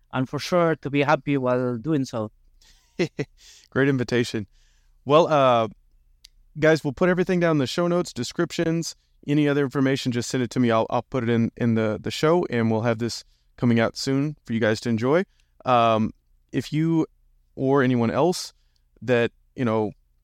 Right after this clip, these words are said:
Speaker 2: yerba mate and exercise, really try to dig into this, this theme, investigate more, like, not just how I feel, but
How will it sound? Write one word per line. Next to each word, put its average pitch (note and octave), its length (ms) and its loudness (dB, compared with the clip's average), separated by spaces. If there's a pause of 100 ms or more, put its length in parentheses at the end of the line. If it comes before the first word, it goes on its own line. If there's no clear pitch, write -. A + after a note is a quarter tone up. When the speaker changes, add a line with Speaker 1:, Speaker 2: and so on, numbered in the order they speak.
Speaker 2:
yerba B2 400 0
mate B2 220 2
and A#2 120 0
exercise, B2 880 -2 (240)
really D#3 320 2
try E3 160 0
to C#3+ 80 2
dig B2 280 0
into B2+ 220 0
this, A2 380 -4 (540)
this - 340 -4
theme, C3 480 2 (500)
investigate B2 680 0
more, A#2 440 0 (180)
like, A2+ 300 0 (120)
not D#3+ 200 0
just D3 180 -4
how A2+ 160 0
I A#2 120 4
feel, B2 220 -4
but A2+ 180 -2